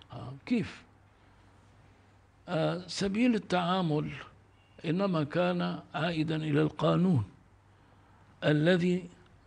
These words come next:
نقرأه في كتاب الله عز وجل، والذي رسخه وشرعه وفصله لنا رسول الله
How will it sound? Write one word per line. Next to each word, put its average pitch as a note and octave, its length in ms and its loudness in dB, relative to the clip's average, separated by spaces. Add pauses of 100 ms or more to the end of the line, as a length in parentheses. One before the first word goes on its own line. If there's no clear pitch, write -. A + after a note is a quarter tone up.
(460)
نقرأه D3+ 580 2
في C#3+ 200 -2
كتاب D#3+ 460 2
الله D3 200 2
عز C#3+ 380 -2
وجل، D#3 440 0 (220)
والذي D#3+ 400 0
رسخه D#3 540 0
وشرعه D3 760 2
وفصله C#3+ 1000 -2
لنا C#3+ 280 0
رسول C3+ 400 -2
الله D2 360 0